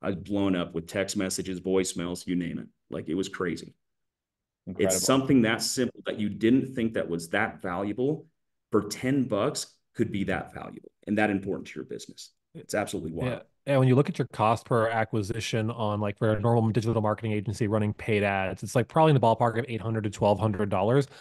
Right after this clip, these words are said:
Speaker 3: When you hear ten dollars per, like, lead out loud, you're thinking in your brain, like,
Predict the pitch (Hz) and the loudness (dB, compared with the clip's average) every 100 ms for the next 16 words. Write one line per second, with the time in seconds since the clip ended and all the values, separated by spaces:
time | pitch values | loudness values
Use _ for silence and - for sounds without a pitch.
0 | _ - 139 131 123 185 - 135 127 123 | _ -2 2 4 4 2 2 2 4 2
1 | 117 - - 120 113 110 98 _ - 120 | 0 -4 -2 0 0 -2 -4 _ -8 -6
2 | 120 110 107 113 107 110 117 110 107 123 | -4 -4 -2 -2 -2 0 -2 -2 -6 -8
3 | - 135 117 107 113 110 | -8 -10 -6 -4 -2 -2